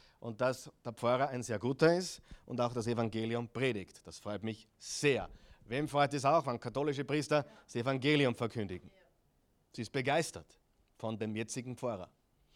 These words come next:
Und, äh, das freut mich natürlich. Gut, aber wie wichtig ist es, dass jede Kirche das versteht? Wenn du das wegnimmst, nimmst du das Leben weg. Dann nimmst du das Leben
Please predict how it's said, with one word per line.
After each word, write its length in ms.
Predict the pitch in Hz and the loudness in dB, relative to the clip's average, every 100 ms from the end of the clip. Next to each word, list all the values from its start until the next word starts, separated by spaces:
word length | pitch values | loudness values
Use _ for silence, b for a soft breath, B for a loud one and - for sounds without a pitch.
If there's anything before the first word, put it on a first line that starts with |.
| b b b | b b b
Und, 320 | - 101 101 104 | -8 -6 -4 -6
äh, 100 | 104 | -6
das 180 | 120 - | -8 -4
freut 240 | 123 123 | -4 -2
mich 120 | 101 | -6
natürlich. 480 | 92 - 87 - - _ _ _ _ _ - - - _ - - _ b b b b | -8 -12 -14 -16 -20 _ _ _ _ _ -20 -20 -20 _ -18 -18 _ b b b b
Gut, 280 | 151 147 - b b b | 0 0 0 b b b
aber 220 | - 123 151 | -4 0 2
wie 140 | 220 | 4
wichtig 340 | 240 - 196 | 2 2 2
ist 120 | 175 180 | 2 2
es, 120 | 170 | 0
dass 180 | 151 123 | -2 0
jede 440 | 139 170 180 175 | 4 4 4 0
Kirche 440 | - 147 135 131 | -2 0 2 0
das 300 | 117 107 104 | 0 -2 -4
versteht? 540 | - 95 - 76 - _ _ _ _ _ _ b b b b _ - | -8 -12 -12 -16 -16 _ _ _ _ _ _ b b b b _ -10
Wenn 120 | 107 - | -10 -8
du 80 | 113 | -2
das 300 | 131 147 127 | 0 0 0
wegnimmst, 540 | 143 139 135 135 - | -2 0 -2 -2 -4
nimmst 240 | 123 120 127 | -6 -6 -4
du 40 | |
das 200 | 113 104 | -4 -2
Leben 520 | 104 127 147 110 78 - _ _ | 2 4 4 0 -8 -14 _ _
weg. 380 | 113 90 - - - _ b b b | -10 -10 -14 -20 -20 _ b b b
Dann 120 | - | -6
nimmst 260 | 113 117 - | -4 -4 -4
du 60 | 113 | -2
das 180 | 113 | -2
Leben 580 | 117 110 127 151 147 147 | 0 2 4 2 0 -4